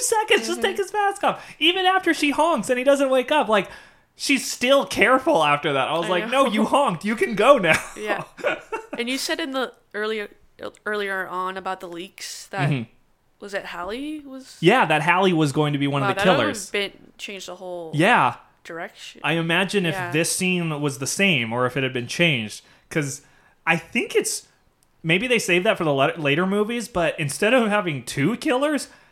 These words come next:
Speaker 1: have everyone be gaslighting
Speaker 2: Mm-hmm.
Speaker 1: Sydney. Like, everyone but Gale and Dewey.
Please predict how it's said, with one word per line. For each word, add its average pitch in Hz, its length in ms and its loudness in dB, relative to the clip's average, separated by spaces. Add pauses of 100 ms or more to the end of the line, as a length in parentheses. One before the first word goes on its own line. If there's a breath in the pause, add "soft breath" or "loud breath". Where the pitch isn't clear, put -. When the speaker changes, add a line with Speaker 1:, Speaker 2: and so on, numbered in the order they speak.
(120)
Speaker 1:
have 494 200 -4 (100)
everyone 190 600 2
be 151 120 0
gaslighting 135 600 2 (240)
Speaker 2:
Mm-hmm. - 0 - (240)
Speaker 1:
Sydney. 135 640 2 (380 soft breath)
Like, 185 320 0 (160)
everyone 294 480 6
but 185 180 2
Gale 190 280 4
and 147 140 0
Dewey. 120 440 0